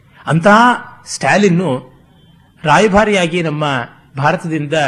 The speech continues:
ರಾಧಾಕೃಷ್ಣನ್ ಅವರು ಹೋಗಿದ್ದಾಗ, ಅವ್ರನ್ನ ವಾಪಸ್ಸು ಅವ್ರ ಟರ್ಮ್ ಮುಗಿದ ಮೇಲೆ ಕಳಿಸ್ಕೊಡುವಾಗ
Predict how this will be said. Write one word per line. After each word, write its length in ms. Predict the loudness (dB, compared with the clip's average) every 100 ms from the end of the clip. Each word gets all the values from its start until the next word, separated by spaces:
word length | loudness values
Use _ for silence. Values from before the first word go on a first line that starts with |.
| -4 -10 _ -20 -8
ರಾಧಾಕೃಷ್ಣನ್ 720 | -4 0 -2 -2 -10 -6 -4
ಅವರು 160 | -4
ಹೋಗಿದ್ದಾಗ, 540 | -4 -6 -6 -4 -4 -2 -4 -6 -12 _ _ _ _ _ _ _ _ _ _
ಅವ್ರನ್ನ 300 | 0 2 0 -2 -2 -2
ವಾಪಸ್ಸು 540 | -2 0 -2 -2 -2
ಅವ್ರ 260 | -2 -2 -4
ಟರ್ಮ್ 300 | -2 -4 -2
ಮುಗಿದ 200 | -2 -2
ಮೇಲೆ 200 | -4 -4
ಕಳಿಸ್ಕೊಡುವಾಗ 680 | -4 -4 -4 -2 0 0